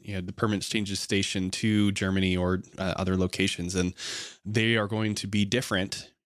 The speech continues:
hopefully better, for their time spent in that area. So cool that you've got a son now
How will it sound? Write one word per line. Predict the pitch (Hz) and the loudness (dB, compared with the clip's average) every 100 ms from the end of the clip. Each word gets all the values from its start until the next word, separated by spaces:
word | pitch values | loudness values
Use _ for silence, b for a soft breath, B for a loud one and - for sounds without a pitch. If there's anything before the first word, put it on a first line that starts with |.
| _ - | _ -4
hopefully | 135 - 110 95 | -2 -2 -4 -2
better, | 110 127 92 98 B B B - | 0 0 0 -4 B B B -2
for | 113 104 104 101 98 - | 4 6 6 4 2 -4
their | 110 110 135 | 0 0 0
time | - 90 87 | -2 -6 -6
spent | - 87 87 | -2 -2 0
in | 90 | -2
that | 85 | -2
area. | 87 85 85 - | -4 -4 -4 -6
So | - 143 | -2 0
cool | 135 143 143 | 0 2 2
that | 113 101 B B B B | 2 -2 B B B B
you've | 113 | 0
got | 117 107 104 | 2 2 0
a | - | -4
son | - 123 127 | -2 0 2
now | 107 95 104 | 2 0 -2